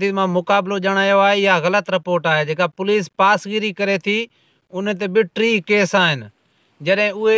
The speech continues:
ايس پي صاحب وٽ گهمن ٿا، پئسا وٺي اڳي پوليس منهنجو مال به مرائي وئي، ٽريڪٽر به ختم ڪري وئي، ڪيتري مڏي ملڪت منهنجي تباهه ٿي وئي. پر اهو به روپوش آهي، بخشاپور مون وڻيا کيا آهن، اهو به انهن تي ڪيس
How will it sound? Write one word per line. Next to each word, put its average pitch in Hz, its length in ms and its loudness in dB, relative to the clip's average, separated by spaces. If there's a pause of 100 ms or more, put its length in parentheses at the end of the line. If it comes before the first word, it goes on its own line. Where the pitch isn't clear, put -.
(120)
ايس 214 200 -2
پي 214 180 -6
صاحب 202 240 4
وٽ 190 120 -2 (120)
گهمن 202 360 -2
ٿا، 185 140 6 (800)
پئسا 208 340 2 (140)
وٺي 214 320 -2
اڳي 202 160 -2 (100)
پوليس 202 320 -2
منهنجو 196 340 -2 (120)
مال 196 260 4
به 190 60 -2 (100)
مرائي 196 340 6
وئي، 196 120 -2 (100)
ٽريڪٽر 208 420 -4
به 185 160 -4
ختم 175 380 -2
ڪري 160 180 2
وئي، 117 160 -4 (680)
ڪيتري 202 360 -2 (140)
مڏي 196 240 0 (100)
ملڪت 196 380 -2
منهنجي 185 300 -4
تباهه 185 400 2
ٿي 160 160 -4
وئي. 123 120 -6 (600)
پر 185 160 4
اهو 220 260 0 (140)
به 214 260 2
روپوش 185 540 0
آهي، 196 260 4
بخشاپور 208 560 -2
مون 190 180 -6 (140)
وڻيا 196 260 4 (140)
کيا 196 240 4
آهن، 202 160 0
اهو 208 320 -4
به 202 120 -4
انهن 196 260 -6
تي 180 80 -2 (120)
ڪيس 185 240 -2